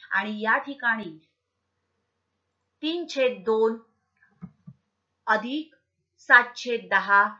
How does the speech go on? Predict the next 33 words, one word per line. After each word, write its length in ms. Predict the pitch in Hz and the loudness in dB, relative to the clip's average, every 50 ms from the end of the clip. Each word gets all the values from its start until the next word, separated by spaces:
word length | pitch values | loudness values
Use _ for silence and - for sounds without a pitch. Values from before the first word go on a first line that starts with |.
| _ _ _ - | _ _ _ -2
हे 160 | 226 247 247 | 2 2 2
सोडवलेले 540 | 247 233 220 202 202 202 196 196 190 190 185 | 2 0 -2 -2 -2 -2 -2 -4 -6 -2 0
आहेत 300 | 180 170 - 190 185 190 | 0 0 -2 -2 -2 0
आपण, 300 | 185 180 - 254 285 339 - _ _ _ _ _ _ _ _ _ _ _ _ _ _ _ _ _ _ _ _ _ - | -2 0 -2 -4 -6 -6 -6 _ _ _ _ _ _ _ _ _ _ _ _ _ _ _ _ _ _ _ _ _ -2
कारण 180 | 233 220 220 | 0 4 6
आपल्याला 380 | 214 202 208 226 220 240 277 311 | 6 6 4 2 -2 0 0 -2
कंस 380 | - - 269 247 247 247 233 | -2 -2 -2 -2 -2 -4 -8
पहिले 280 | - - 214 202 202 208 | -6 -6 -6 -4 -4 -6
सोडवायचा 540 | 202 226 202 185 180 185 175 170 - 196 170 | -8 -8 -8 -4 -2 -2 -2 -2 0 -2 -2
आहे. 260 | 147 147 - 147 139 - _ _ _ _ _ - | -2 -2 -8 -16 -20 -20 _ _ _ _ _ -4
हा 60 | 208 | -4
कंस 360 | 208 - 254 254 269 262 - | -4 -4 -4 -6 -6 -4 -2
आपण 260 | 233 190 190 - 202 | -2 -2 -2 -4 -10
पहिले 520 | 208 - 202 190 196 240 311 - - _ _ _ _ | -10 -10 -10 -6 -4 -6 -6 -6 -8 _ _ _ _
सोडवून 460 | - - 240 214 208 208 208 214 233 | -10 -6 -4 -4 -2 -4 -6 -6 -8
घेतला. 440 | 233 233 240 240 - 262 262 277 294 - - _ _ _ _ _ _ _ _ _ _ _ | -6 -6 -6 -6 -4 -2 -2 -2 -2 -4 -10 _ _ _ _ _ _ _ _ _ _ _
बरोबर 500 | - 214 220 220 208 202 - 226 269 330 403 - _ _ _ _ _ _ _ _ _ _ _ _ - | -6 -4 -4 -2 -4 -4 -2 -2 -2 -2 -2 -8 _ _ _ _ _ _ _ _ _ _ _ _ -8
तेवीस 440 | 262 254 254 285 330 311 - - - | -6 -4 -4 -6 -8 -10 -10 -10 -6
छेद 220 | 262 247 - 196 | -4 -4 -4 -2
दहा 280 | 220 214 202 208 220 220 | -2 -2 -2 0 0 0
अधिक 260 | 214 208 214 208 208 | 0 0 -4 -12 -16
सात 240 | - - 233 233 240 - - | -10 -4 -2 -2 -2 -4 -8
छेद 260 | - - 269 254 220 - | -12 -10 -10 -10 -8 -8
दहा, 320 | 254 233 226 254 254 254 - - _ _ _ _ - | -10 -8 -4 -2 -2 -2 -4 -8 _ _ _ _ -10
या 140 | 214 214 226 | -8 -8 -8
ठिकाणी 420 | - 226 220 - 226 214 214 214 | -8 -10 -12 -8 -6 -6 -6 -8
चार 340 | 214 - - 247 262 285 285 - | -10 -6 -2 0 0 0 -2 -4
छेद 320 | - 254 254 233 - - | -10 -8 -8 -8 -8 -6
पाच 300 | - 214 190 190 190 - | -2 0 0 0 -2 -4
अधिक 340 | - 202 190 220 220 214 - - | -10 -14 -14 -12 -14 -16 -10 -4
बावीस 400 | 180 180 175 185 202 196 - - | -2 -2 -2 -2 -6 -14 -18 -18
छेद 280 | - 214 196 175 170 151 | -16 -16 -16 -16 -12 -8
दहा. 260 | - 160 151 139 - | -6 -6 -6 -6 -8